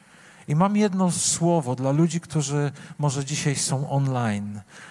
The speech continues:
Ja nigdy nie mówiłem do ludzi online i to jest kolejny stres dla mnie. Natomiast chcę wam powiedzieć, że sprawdźcie swoje życie. Sprawdźcie swoje życie. Czy dzisiaj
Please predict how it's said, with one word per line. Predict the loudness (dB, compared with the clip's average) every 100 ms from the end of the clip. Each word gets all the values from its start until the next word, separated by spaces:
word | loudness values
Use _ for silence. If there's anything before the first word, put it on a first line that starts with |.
| -2
Ja | 2 4
nigdy | 4 4 0 0
nie | 2
mówiłem | 0 2 2 2
do | 0
ludzi | 0 -2 -2
online | -4 -2 -2 0 -2
i | -4
to | -4
jest | -2 -2 -4 -10 -20 -6
kolejny | -2 2 2 2
stres | -2 -4 -4 -4 -4
dla | -4 -4
mnie. | -4 -4
Natomiast | -2 0 0 0 -8 -16 -14 -8
chcę | -2
wam | 0 0
powiedzieć, | -2 -2 -2 -6
że | -6 -4 -4 -6 -10 -20 -20 -20 -20 -8
sprawdźcie | -4 -4 -2 -2 -2 -8 -6 -4
swoje | -4 -4 -6 -6
życie. | -6 -8 -8 -8 -12 -18 -20 -20 _ _ _ _ _ _ _ _ _ _ _ _ _ _ _ _ -8
Sprawdźcie | -6 -2 0 -2 -4 -6 -4
swoje | -4 -4 -4 -4
życie. | -6 -8 -8 -10 -10 -16 _ _ -20 -20 -20 -20 -10
Czy | -6
dzisiaj | -2 2 2 2 -2